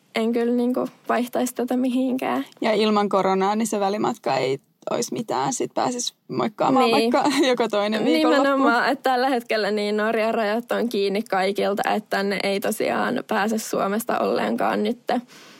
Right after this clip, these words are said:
Speaker 1: Et s-, niinku muuten tännehän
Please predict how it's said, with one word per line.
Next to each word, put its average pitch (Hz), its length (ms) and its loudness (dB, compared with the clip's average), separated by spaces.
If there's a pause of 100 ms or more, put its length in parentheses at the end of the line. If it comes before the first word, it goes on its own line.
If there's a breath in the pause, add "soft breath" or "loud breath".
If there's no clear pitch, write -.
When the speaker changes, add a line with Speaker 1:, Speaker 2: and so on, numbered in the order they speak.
(260 loud breath)
Speaker 1:
Et 185 400 -6 (520)
s-, - 140 -18 (100)
niinku 196 380 0
muuten 196 560 0
tännehän 202 580 -2